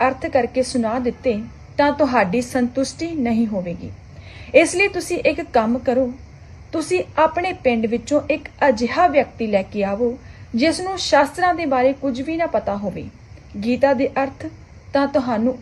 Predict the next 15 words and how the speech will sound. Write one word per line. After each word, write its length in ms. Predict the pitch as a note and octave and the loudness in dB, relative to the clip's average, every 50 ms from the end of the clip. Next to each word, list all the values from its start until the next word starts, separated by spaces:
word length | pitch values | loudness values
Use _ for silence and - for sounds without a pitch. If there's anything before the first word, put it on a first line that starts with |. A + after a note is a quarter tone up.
| - | -2
ਉਹ 120 | B3+ D4 D4+ | 0 0 0
ਵੀ 140 | D#4 F4 D4 | 0 -2 0
ਦੱਸ 220 | A#3 A#3+ G#3+ G3+ - G#3 | 0 0 0 0 -4 -6
ਦੇਵੇਗਾ। 420 | G3+ F#3 F#3+ F#3+ F#3+ F3+ F3 - - - - - - | -6 -6 -6 -6 -8 -8 -8 -10 -12 -12 -10 -4 -4
ਗੁਰੂ 360 | A#3+ G#3+ C#4 D4+ D#4+ F4 G4 G4+ | -4 0 0 4 6 8 8 8
ਜੀ 180 | F#4 G4 G4 | 8 6 6
ਦੇ 140 | F4+ G4 G4 F4+ | 8 6 6 6
ਮੂੰਹੋਂ 380 | D4+ C#4+ D4 C4+ D4+ F4+ F4+ - - C4+ | 4 4 4 4 4 4 4 2 2 0
ਇਹ 180 | C#4+ E4 F#4+ | 0 2 2
ਗੱਲ 240 | - F#4 F4+ E4+ E4+ | 4 6 6 6 4
ਸੁਣ 260 | - - C4 A#3+ A#3 | 0 -2 -2 -2 -2
ਕੇ 160 | A#3 - C#4 C#4 - - | -2 -2 -4 -4 -2 -2
ਪੰਡਤ 360 | C#4 C4+ C4 C#4+ D#4+ D#4 - | 0 0 2 0 -2 -2 -2
ਲਾਲ 340 | C4+ B3+ A#3 G#3 G#3+ C4 D4 C#4+ | 0 0 2 2 2 2 0 0
ਚੰਦ 340 | D4 B3+ A#3+ A#3 A#3+ B3 | 0 -2 -2 0 0 -4